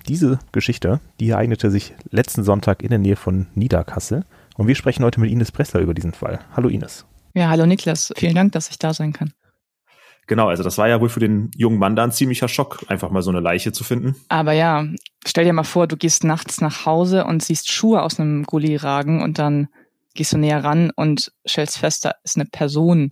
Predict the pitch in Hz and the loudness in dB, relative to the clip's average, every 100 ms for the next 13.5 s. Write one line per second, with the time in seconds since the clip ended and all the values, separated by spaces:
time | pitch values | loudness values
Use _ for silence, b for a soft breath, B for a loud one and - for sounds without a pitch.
0 | - - - 147 147 160 156 - - - | -4 -10 -4 -2 2 2 2 0 -4 -4
1 | 151 143 143 143 - 143 139 143 127 131 | -2 -2 -2 -4 -4 -2 -2 -2 -4 -4
2 | 139 B B B B B - 160 147 156 | -6 B B B B B -2 -2 2 2
3 | 156 - 170 180 208 220 214 208 196 180 | 2 2 4 4 4 2 2 2 2 0
4 | 185 - - 170 165 - 170 170 - - | -2 -4 -2 -2 -2 -4 -4 -4 -10 -16
5 | - 156 156 156 156 156 151 - 147 147 | -4 -2 0 0 0 0 -2 -2 -2 0
6 | 147 147 151 143 147 147 _ - - 147 | -2 0 0 -2 -4 -10 _ -16 -8 -6
7 | 156 - 147 156 - 156 160 165 175 - | -4 -2 0 -2 -2 0 2 4 2 0
8 | - 95 98 101 95 95 101 - 95 92 | 0 2 2 2 2 2 2 0 0 0
9 | - 98 101 90 95 95 101 113 113 90 | 0 0 0 0 2 2 2 2 0 -2
10 | - - 104 - 107 107 101 98 104 104 | -2 -2 -2 0 2 2 2 0 2 2
11 | 101 85 - - 165 151 160 180 175 170 | 0 0 -4 -2 0 0 0 -2 0 2
12 | 170 170 - 151 156 156 - - 147 156 | 2 0 -4 -2 -2 -4 -6 -2 0 2
13 | 151 165 147 139 - | 2 2 0 -2 -4